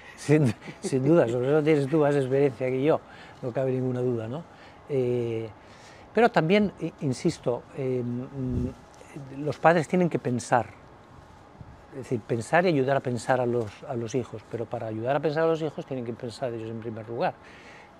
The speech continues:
Me viene ahora un ejemplo a la cabeza, el uso de las redes de WhatsApp en las escuelas. Pues, ¿cuántos errores han cometido, al principio sobre todo, que no había experiencia, en que las madres o los padres,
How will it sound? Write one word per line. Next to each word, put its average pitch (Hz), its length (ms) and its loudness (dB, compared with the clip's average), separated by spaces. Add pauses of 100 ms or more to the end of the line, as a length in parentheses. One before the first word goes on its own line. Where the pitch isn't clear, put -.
Me 120 100 2
viene 135 240 4
ahora 131 160 4
un 127 120 0
ejemplo 123 380 -4
a 120 40 -2
la 113 80 -4
cabeza, 135 360 -4
el 135 100 0
uso 160 360 -2 (380)
de 131 100 -4
las 120 160 -2
redes 135 380 0
de 120 100 -4
WhatsApp 151 440 0 (240)
en 131 140 -2
las 117 160 -8
escuelas. 104 560 -8 (960)
Pues, 117 320 -6 (160)
¿cuántos 160 300 2
errores 165 340 2
han 143 100 -2
cometido, 143 600 0 (540)
al 131 120 2
principio 127 520 4
sobre 127 180 -2
todo, 156 200 4
que 131 80 2
no 127 80 -4
había 139 140 0
experiencia, 147 720 0 (460)
en 131 100 -4
que 123 120 -2
las 120 200 -4
madres 131 760 0 (340)
o 127 100 -4
los 113 180 -6
padres, 151 580 6